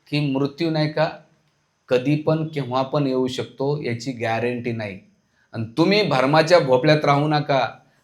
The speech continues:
जसं काल मी बोटमध्ये बसलो येताना रिटर्नवर आणि सगळी ती बोट फुल भरलेली होती आणि तो बाबा सांगत होता, "इकडून बॅलन्स करा, तिकडून बॅलन्स करा."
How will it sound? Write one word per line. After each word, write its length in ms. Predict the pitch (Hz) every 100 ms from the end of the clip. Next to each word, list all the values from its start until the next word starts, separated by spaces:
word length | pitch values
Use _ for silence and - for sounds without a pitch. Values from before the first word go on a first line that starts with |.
| 117
जसं 200 | 120 135
काल 240 | 139 139
मी 400 | 135 135 120 120 - _ _ _ _ -
बोटमध्ये 540 | 110 131 143 143 135
बसलो 360 | 127 123 120 107
येताना 380 | 113 110 117 110
रिटर्नवर 480 | 117 113 104 101 95 104 _ _ _ _
आणि 540 | - 110 123 123 113 107 107 - _ _ _
सगळी 420 | - - 127 151 151
ती 60 |
बोट 360 | 127 135 147 -
फुल 200 | 160 180
भरलेली 380 | 131 123 131 117
होती 220 | 104 - - _ _ _ _ _
आणि 160 | 110 120 117
तो 120 | 151
बाबा 300 | 151 151 156
सांगत 240 | 143 143 139
होता, 140 | 120
"इकडून 320 | 135 147 147
बॅलन्स 320 | 135 139 143
करा, 200 | 139 147
तिकडून 380 | 151 151 143 123
बॅलन्स 360 | 117 107 110 107
करा." 240 | 92 92